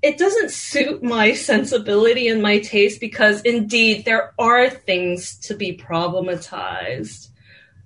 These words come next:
Absolutely. Um, for me, the, the things I like to think about, um,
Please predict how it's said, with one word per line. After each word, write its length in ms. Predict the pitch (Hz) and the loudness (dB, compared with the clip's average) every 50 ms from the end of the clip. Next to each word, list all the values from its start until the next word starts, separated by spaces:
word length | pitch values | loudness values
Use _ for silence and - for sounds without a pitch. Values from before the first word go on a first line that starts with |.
| - | -6
Absolutely. 1300 | 196 208 208 202 - - - - 196 180 185 185 180 190 - - 185 180 175 175 170 170 170 175 185 190 - - _ _ _ _ _ _ _ _ _ _ - | -2 -2 -2 -2 -4 -10 -6 -4 -4 -2 0 0 0 0 -2 -2 -2 -2 0 0 0 0 0 -2 -2 -4 -8 -16 _ _ _ _ _ _ _ _ _ _ -6
Um, 800 | - 311 196 190 190 185 185 185 185 185 185 185 185 190 185 - - - - - _ _ - _ | -2 0 2 2 4 4 2 2 0 0 -2 -4 -4 -6 -8 -12 -18 -20 -20 -20 _ _ -20 _
for 200 | _ - 247 233 | _ 0 0 2
me, 340 | 240 240 254 269 277 294 285 269 | 4 4 4 4 6 4 4 4
the, 300 | 254 214 208 202 175 - | 4 4 4 4 2 2
the 240 | 214 208 208 202 208 | 2 0 0 0 -2
things 380 | - 240 247 269 277 277 - | -2 0 0 0 0 0 2
I 100 | 240 196 | 2 2
like 280 | 202 202 208 220 214 - | 4 4 2 0 0 -2
to 120 | - 247 | -4 -6
think 340 | 214 - - 196 202 226 220 | -6 -4 -4 -4 -4 -2 -2
about, 760 | 254 214 - 208 202 190 185 185 175 180 180 165 - - - | -4 -4 0 0 0 2 2 2 0 0 0 -2 -4 -4 -4
um, 640 | 202 190 185 185 180 180 180 180 185 185 196 196 196 | -4 -4 -2 -2 -4 -4 -6 -6 -6 -8 -8 -10 -12